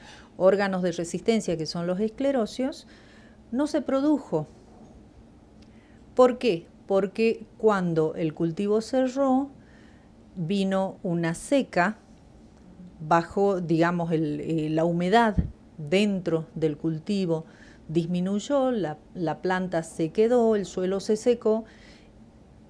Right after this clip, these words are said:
y no se produjo la enfermedad. O sea, esclerotinia, como puede permanecer hasta diez años en el suelo o en restos de cultivo,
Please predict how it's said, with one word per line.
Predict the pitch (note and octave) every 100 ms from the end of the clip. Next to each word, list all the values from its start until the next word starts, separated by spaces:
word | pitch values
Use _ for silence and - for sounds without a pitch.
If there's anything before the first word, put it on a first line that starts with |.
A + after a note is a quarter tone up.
| - -
y | C#4
no | C#4 C4+
se | D4
produjo | G3 F#3 F#3 F#3+
la | D#3
enfermedad. | D#3 D3+ D3+ - - - - - - - - - - - - - -
O | G#3
sea, | - G3+ D3+ - - - - - - -
esclerotinia, | A#3+ C#4 C#4 D4 C#4+ D4+ D4+ C#4+ D4 D#4+ - -
como | F3+ F3+ F3+
puede | - B3 A#3+ F#3+ E3+ D#3+
permanecer | - F3 E3+ F3 F#3 F#3 - F3+ D#3 C#3 - - - - - - - -
hasta | G#3 - E3+ D#3+
diez | F3+ F#3 -
años | G#3+ G3+ F3 D#3 D#3 - - - - - - -
en | F3+ E3
el | D#3+
suelo | D#3 A#3 A#3+ F#3+ D3+ C#3+ -
o | E3 D#3
en | D#3
restos | F#3 G3+ - G3+
de | G3
cultivo, | G3 A3+ G#3+ A#3+ G3 E3 E3 A3+